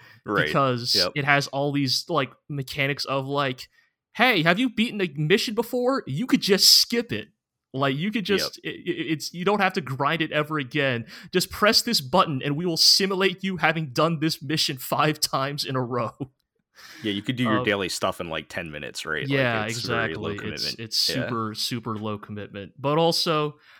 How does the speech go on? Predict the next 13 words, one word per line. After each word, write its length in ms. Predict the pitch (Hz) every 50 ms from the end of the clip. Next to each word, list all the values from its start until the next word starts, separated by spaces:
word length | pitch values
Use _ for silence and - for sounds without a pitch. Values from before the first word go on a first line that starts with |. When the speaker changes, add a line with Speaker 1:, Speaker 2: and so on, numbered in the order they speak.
| _ _ _ _ _ _ _ _ _
Speaker 2:
I 100 | 147 180 175
gotta 300 | - 190 185 185 180 170
be 140 | 165 165
real, 360 | 151 151 156 151 139 120 - - -
I'm 160 | 165 190 190
kind 460 | 185 - - - - 196 190 196 185
of 120 | 196 - 190
enjoying 600 | 175 156 127 123 117 139 139 143 147 147 139 135
the 80 | 123 127
story 500 | - - - 127 113 117 117 113 110 107
and 120 | 107 107
characters. 720 | - - 101 104 - 123 - - - - - - - - - _ _ _ _ _ _ _ _ _ _
Like, 400 | - 131 127 127 123 120 113 -